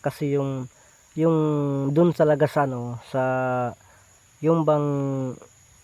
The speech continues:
ah, sinasabi ni kaibigang Amaya na isang, ano, isang, yung pilak, tanso, ginto, yung ganun, puro gulo yun.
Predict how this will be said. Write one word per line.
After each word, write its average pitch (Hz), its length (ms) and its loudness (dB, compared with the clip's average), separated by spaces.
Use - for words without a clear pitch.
ah, 123 720 -4
sinasabi 143 580 0
ni 139 140 0
kaibigang 135 480 0
Amaya 123 500 -4
na 127 640 -2
isang, 165 320 0
ano, 120 240 -6
isang, 135 380 -2
yung 147 240 2
pilak, 147 560 0
tanso, 139 600 0
ginto, 143 440 2
yung 143 200 0
ganun, 127 320 -2
puro 208 200 8
gulo 143 280 2
yun. 117 240 -4